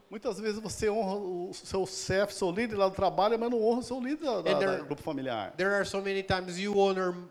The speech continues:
Speaker 2: a lot more your boss at work than you honor your family group.
Speaker 1: Pode ter
Speaker 2: Leader.
Speaker 1: certeza, a liderança da igreja é uma liderança que tá sempre orando por vocês.
Speaker 2: And as the leadership of the church, we are always praying for you.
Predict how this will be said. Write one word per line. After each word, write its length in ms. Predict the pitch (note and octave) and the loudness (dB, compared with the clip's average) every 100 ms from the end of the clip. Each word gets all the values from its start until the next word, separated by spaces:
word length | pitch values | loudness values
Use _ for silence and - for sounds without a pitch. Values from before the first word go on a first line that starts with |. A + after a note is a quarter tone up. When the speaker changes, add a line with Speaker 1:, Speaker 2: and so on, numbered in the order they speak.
| - - | -14 -6
Speaker 2:
a 80 | |
lot 300 | E3+ G#3 B3+ C#4 | -2 0 0 4
more 240 | B3 G#3 | 6 6
your 240 | G3 F#3+ | 4 2
boss 560 | F3 E3+ A3 A3+ G#3+ - - | 2 2 4 2 0 -8 -4
at 160 | F3 - | -4 -2
work 340 | G3+ C#4+ B3+ - - - | 0 0 -2 -12 -20 -4
than 180 | A#3+ C4+ | 4 4
you 240 | C4 C4 B3+ | 4 2 4
honor 240 | B3+ B3+ | 4 2
your 220 | B3 B3 | 2 0
family 380 | A#3+ B3 B3 C4 | 0 -4 -2 -4
group. 380 | C#4 D#4+ - - - _ _ _ _ - | 0 0 0 -6 -8 _ _ _ _ -4
Speaker 1:
Pode 140 | G#3 | -2
ter 60 | A3 A3 | 0 0
Speaker 2:
Leader. 80 | G#3+ | 2
Speaker 1:
certeza, 520 | F3+ G3 G3+ F3 A#2+ C3 | 6 6 6 4 2 2
a 80 | D3 | -2
liderança 520 | F3 F#3 E3+ F3+ - | 2 2 4 0 0
da 120 | F3+ | -2
igreja 360 | C#3+ F3 G3 F3+ | 2 2 2 0
é 40 | |
uma 120 | F#3 | -2
liderança 400 | F3+ F#3 F3+ F#3 | -2 0 0 0
que 200 | - E3 | -2 -2
tá 140 | G#3 E3 - | -2 -4 -6
sempre 300 | - - G3+ A3 | -12 -10 -2 0
orando 300 | F3 C4 G#3 | 2 0 0
por 120 | F3 | -2
vocês. 720 | C#3+ B2+ B2+ G#2+ - - - | -2 -2 -6 -8 -14 -18 -8
Speaker 2:
And 160 | F#3 F#3+ | -6 -2
as 400 | F3 A3 G3+ F#3 F3 | 0 0 -2 -8 -6
the 120 | F#3 | -6
leadership 680 | F#3 A#3+ C#4+ E4 - C#4+ C4 | -4 -4 -2 -2 -2 -4 -2
of 140 | A#3 | -2
the 120 | G3 G#3+ | -4 -6
church, 380 | - C4+ C4 A3+ | 2 2 2 -2
we 160 | A3 | 0
are 120 | G#3+ G#3 | 0 2
always 340 | G#3 G#3+ G#3 | 0 0 -4
praying 320 | - G#3+ A3 | -2 -2 -2
for 220 | G#3+ A3+ | -4 -2
you. 280 | A3 A#3+ A3+ | 0 0 -2